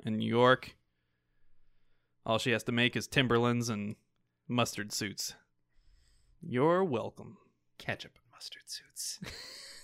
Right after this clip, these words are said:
Speaker 1: <laughs>
Speaker 2: Ketchup and mustard.
Speaker 1: Dollar hot dog.
Speaker 2: Somebody fucking kill me.
Speaker 1: The superhero.
Speaker 2: Somebody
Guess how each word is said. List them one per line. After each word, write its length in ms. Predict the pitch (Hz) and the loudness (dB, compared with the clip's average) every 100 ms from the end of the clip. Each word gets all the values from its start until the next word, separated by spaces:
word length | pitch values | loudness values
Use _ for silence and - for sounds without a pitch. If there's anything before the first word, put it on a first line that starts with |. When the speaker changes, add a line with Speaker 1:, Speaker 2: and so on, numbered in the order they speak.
| - | -4
Speaker 1:
<laughs> 80 | 220 - - - - - - - - - - - - - - | -4 -2 -12 -10 -8 -8 -10 -14 -6 -6 -4 -8 -8 -12 -10
Speaker 2:
Ketchup 520 | - - 113 120 101 - - - _ - _ _ | -4 -2 0 0 -2 -4 -18 -20 _ -20 _ _
and 220 | 110 90 - - | -8 -8 -12 -20
mustard. 480 | - - - - - | -16 -14 -14 -14 0
Speaker 1:
Dollar 300 | 127 117 127 | 4 8 8
hot 220 | 123 - | 6 2
dog. 220 | - 104 104 - - _ _ | -2 -10 -12 -18 -20 _ _
Speaker 2:
Somebody 400 | - - 101 85 | -20 -12 -10 -10
fucking 480 | 90 - - - - - | -14 -16 -20 -20 -20 -16
kill 180 | - - - | -16 -16 0
me. 60 | |
Speaker 1:
The 80 | 143 | 2
superhero. 640 | 135 156 113 107 101 104 - _ _ _ | 4 4 2 -2 -2 -6 -10 _ _ _
Speaker 2:
Somebody 640 | - 107 107 98 98 98 | -12 -10 -6 -6 -6 -8